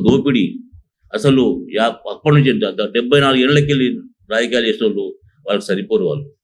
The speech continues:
దేశాన్ని, రాష్ట్రాన్ని దోచుకున్న వాళ్ళు ఈరోజు కాంగ్రెస్ పార్టీ నుంచి మాట్లాడతారా?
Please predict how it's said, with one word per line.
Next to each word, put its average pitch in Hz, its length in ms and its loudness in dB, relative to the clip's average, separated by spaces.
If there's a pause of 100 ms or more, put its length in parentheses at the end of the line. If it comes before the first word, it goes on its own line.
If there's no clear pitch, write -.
(140)
దేశాన్ని, 147 520 2
రాష్ట్రాన్ని 123 360 -4
దోచుకున్న 110 320 -6 (100)
వాళ్ళు 120 240 -2 (320)
ఈరోజు 110 240 -8
కాంగ్రెస్ 104 260 -6
పార్టీ 95 180 -10
నుంచి - 220 -4
మాట్లాడతారా? 82 380 -6